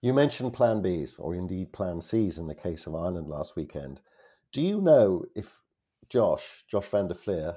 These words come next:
has ever thrown into a line out before, or, or perhaps more pertinently, do you think that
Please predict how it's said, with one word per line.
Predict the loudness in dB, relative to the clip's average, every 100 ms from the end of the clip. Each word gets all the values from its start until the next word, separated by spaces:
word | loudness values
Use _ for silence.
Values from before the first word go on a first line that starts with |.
| -6
has | -2
ever | 0 0
thrown | -2 -2 -2
into | -2 -2 -2
a |
line | -2 -2 -4
out | -6 -8
before, | -6 -2 -2 -4 -12 _
or, | 6 6 4
or | 0
perhaps | -2 0 2 2 2
more | -2 -2
pertinently, | 2 0 0 -8 -10 -12 -16 -16 _ _ _ _ _
do | 2
you | 2
think | 2 -2 0
that | -4 -6